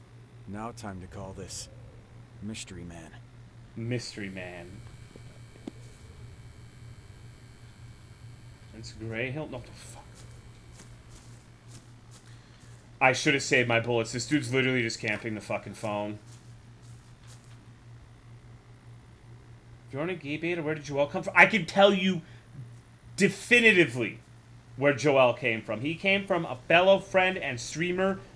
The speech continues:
Speaker 2: T-Lex. Queen of the gays. She said, "Tolomeo, you are a strong ally to our cause. I will give you a vassal.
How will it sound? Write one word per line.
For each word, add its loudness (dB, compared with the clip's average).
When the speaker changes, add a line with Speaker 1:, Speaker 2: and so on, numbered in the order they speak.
Speaker 2:
T-Lex. -2
Queen 4
of 2
the 2
gays. 2
She -2
said, 0
"Tolomeo, 6
you 6
are 12
a 8
strong 8
ally 10
to 4
our 12
cause. 6
I 8
will 2
give 6
you 4
a 4
vassal. 4